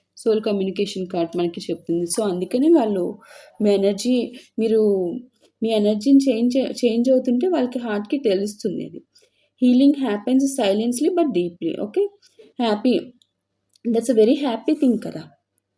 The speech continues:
హీలింగ్ అనేదే very happy thing. ఇది మనకి విగ్రహ కన్యా రాశి వాళ్ళు, పాయసిస్ మీన రాశి వారు, వాళ్ళకి కూడా రెసొనేట్ అవుతుంది. ఓకే? నెక్స్ట్, నెక్స్ట్ కార్డ్ సెట్. లవ్.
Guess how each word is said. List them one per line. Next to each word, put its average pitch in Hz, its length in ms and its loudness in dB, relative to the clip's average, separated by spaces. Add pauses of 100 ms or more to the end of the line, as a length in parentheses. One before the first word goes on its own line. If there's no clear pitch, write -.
(640)
హీలింగ్ 233 340 4
అనేదే 277 400 2
very 269 260 4
happy 240 340 -4
thing. 175 200 -8 (380)
ఇది 220 140 -2
మనకి 240 300 0
విగ్రహ 214 340 0
కన్యా 247 380 0
రాశి 262 340 0
వాళ్ళు, 240 320 0 (480)
పాయసిస్ 220 520 0
మీన 214 220 0
రాశి 233 300 0
వారు, 175 260 0 (120)
వాళ్ళకి 190 340 -4
కూడా 190 200 0 (320)
రెసొనేట్ 151 400 -4
అవుతుంది. - 220 -20 (180)
ఓకే? 214 180 -10 (760)
నెక్స్ట్, 190 320 -4 (160)
నెక్స్ట్ 190 280 -6
కార్డ్ 185 240 -4
సెట్. - 200 -6 (1200)
లవ్. 165 280 -2